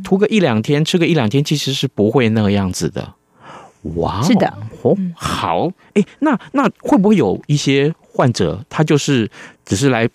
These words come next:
Speaker 1: 看病求个安心哈，就说我今天看完以后，“啊，陈医师啊，啊，谢谢你了哈，啊，这个药拿到了哈，啊，回去他也不涂。”<laughs>
Speaker 2: 嗯。
Speaker 1: 会有这种人吗？
Speaker 2: 会，真的还是会有。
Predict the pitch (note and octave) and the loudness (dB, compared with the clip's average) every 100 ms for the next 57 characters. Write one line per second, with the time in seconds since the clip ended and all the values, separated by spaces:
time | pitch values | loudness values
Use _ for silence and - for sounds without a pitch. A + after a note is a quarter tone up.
0 | _ - B2+ C3 G#2+ - F#2 F#2 - G#2+ | _ -2 2 2 0 0 0 -2 -2 0
1 | A2+ - G#2 G2 - E2 E2 A#2+ A2 G#2+ | 0 0 -2 -2 -2 -4 -2 -2 0 2
2 | G#2 F#2+ F#2+ B2+ C#3 G2 F#2 F#2 E2+ - | 2 0 0 0 0 0 0 -2 -4 -8
3 | - - G#3 A#3+ - _ - E3+ G3+ G3 | -8 -4 -2 -2 -4 _ 0 2 2 0
4 | G#3 C3+ - - A#2+ - E3 D3 D3 A2 | 0 -2 -6 -6 -6 -2 -2 0 0 0
5 | F#2+ A2 E3+ - - D3+ D#3 E3+ D#3 F#3 | -2 -2 -2 -4 -6 -4 -2 0 0 0
6 | E3 B2+ A#2+ B2+ F3 D#3+ A#2 A2+ F3 A2+ | -2 -2 -2 -4 -2 -2 -2 -2 -2 -4
7 | - - - - B2 C#3+ - C3+ G2 B2 | -10 -8 -4 0 0 0 0 0 0 -2
8 | - D2+ - - - - - - - - | -4 -8 -10 -10 -8 -8 -8 -8 -10 -8
9 | - - B3 B3+ B3+ F3+ F#4 A#3+ F#3 - | -6 -2 0 2 2 0 0 -2 -2 -2
10 | F#3 D3+ G#2 D#3 E4+ G3 F3 - D4 D4+ | -2 -4 -4 -4 -2 -4 -8 -4 -2 0
11 | B3 - - A3+ F3+ | 0 0 0 0 -2